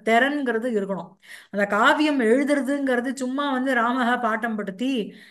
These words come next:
ராஜா, ராஜா அசௌ கச்சதிங்கிற" மாதிரி இல்ல. அதுல வந்து ரசங்கள் இருக்கணும், பாவங்கள் இருக்கணும், குணிபூத வெங்கங்கள், வெங்கியங்கள் இருக்கணும். அதுக்கப்புறம் வந்து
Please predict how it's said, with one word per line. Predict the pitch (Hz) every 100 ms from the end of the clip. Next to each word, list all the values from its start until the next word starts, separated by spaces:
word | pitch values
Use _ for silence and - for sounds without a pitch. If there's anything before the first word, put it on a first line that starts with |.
| _
ராஜா, | 202 208 240 247 262 233
ராஜா | 208 226 247 269 226
அசௌ | 233 240
கச்சதிங்கிற" | 208 202 233 226 190 185 175
மாதிரி | 180 185
இல்ல. | 175 151 135 - - -
அதுல | - 170 180
வந்து | 175 208
ரசங்கள் | 190 165 262 269 214
இருக்கணும், | 196 180 175 180 180 131
பாவங்கள் | 160 233 277 269
இருக்கணும், | 214 185 180 170 185 - - - 175
குணிபூத | 196 269 285 269 226
வெங்கங்கள், | 185 180 254 269 233
வெங்கியங்கள் | 180 208 262 262 226 175
இருக்கணும். | 170 165 170 170 _ _
அதுக்கப்புறம் | 262 240 233 214 202 240
வந்து | 233 220 247 285